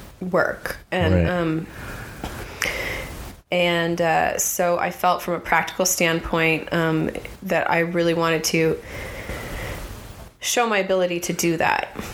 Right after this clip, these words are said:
Speaker 1: And so, um,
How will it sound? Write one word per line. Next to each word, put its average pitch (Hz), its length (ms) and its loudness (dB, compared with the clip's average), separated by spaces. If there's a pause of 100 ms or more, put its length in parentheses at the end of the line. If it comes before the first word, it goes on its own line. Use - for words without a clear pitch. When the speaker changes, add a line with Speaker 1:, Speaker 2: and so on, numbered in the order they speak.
(580)
Speaker 1:
And 180 280 2
so, 175 640 2 (960)
um, 170 600 0